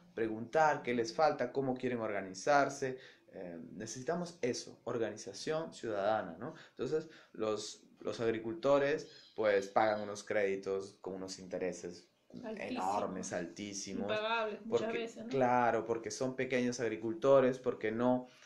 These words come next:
Speaker 1: no tienen la capacidad de, de, de ir a un banco y tener muchas tierras y, y pedir un préstamo, digamos, acorde o decente con unos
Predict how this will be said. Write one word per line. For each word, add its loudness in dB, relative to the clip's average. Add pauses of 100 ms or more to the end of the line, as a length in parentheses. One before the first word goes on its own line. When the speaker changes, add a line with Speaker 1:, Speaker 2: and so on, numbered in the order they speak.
(280)
Speaker 1:
no 0
tienen 2
la 4
capacidad 4
de, 2
de, 0
de -4
ir 2
a 4
un 0
banco 4
y 0
tener -4
muchas -10
tierras -2
y, -10
y -8
pedir -2
un -8
préstamo, -6 (600)
digamos, 0
acorde 4
o 2
decente 0
con -4
unos -10